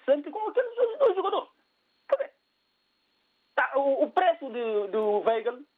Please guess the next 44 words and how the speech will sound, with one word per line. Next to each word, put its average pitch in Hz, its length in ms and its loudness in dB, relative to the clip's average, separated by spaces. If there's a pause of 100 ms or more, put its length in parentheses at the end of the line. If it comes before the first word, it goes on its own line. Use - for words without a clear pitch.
(180)
é, 466 400 2
é 370 60 4
compa-, 339 360 0
é, 339 300 0
é 349 60 6
igual 320 280 2
ao, 311 320 0
ao 302 180 2
do, 285 800 -4 (300)
eh, 240 340 2 (100)
William 277 200 2
de 285 60 -6
Carvalho. 294 460 -2 (280)
Por - 80 -20
que, 466 140 4
que - 80 -4
ele 302 140 2
não, 277 280 0
não, 269 320 4
não, 262 180 -2
não 262 220 2
traga 226 300 2
o 185 100 -4
Li-, 190 120 -4
o 190 100 -8
William 185 180 0
de 151 80 -2
Carvalho? 151 260 -2
Aquele, 539 840 0 (460)
aquele 277 220 2
que 392 80 2
é 415 60 0
médio, 330 480 -4
médio, 339 260 2
médio 294 600 2
de, 392 320 0
de, 220 560 -4
de, 269 320 0
de - 120 0
verdade 302 420 2
para 185 180 -2
jogar 190 180 2
no 440 100 -8
Benfica. 539 380 -6